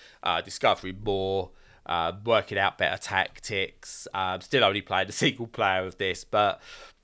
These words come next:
oh, that gameplay loop i-, is brilliant. Um, and just hopefully they can sort out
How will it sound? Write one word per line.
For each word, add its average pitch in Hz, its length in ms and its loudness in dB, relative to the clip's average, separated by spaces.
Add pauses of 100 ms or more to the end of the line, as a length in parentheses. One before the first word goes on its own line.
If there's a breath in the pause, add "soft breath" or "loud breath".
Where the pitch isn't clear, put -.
oh, 127 240 10
that 113 220 4
gameplay 101 500 0
loop 92 380 -4
i-, 101 200 -2
is 98 200 -6
brilliant. 95 500 -2 (160)
Um, 92 480 4
and 104 180 2
just - 140 -12
hopefully 101 440 0
they 95 180 0
can 98 180 -14
sort 98 340 -6
out 95 360 2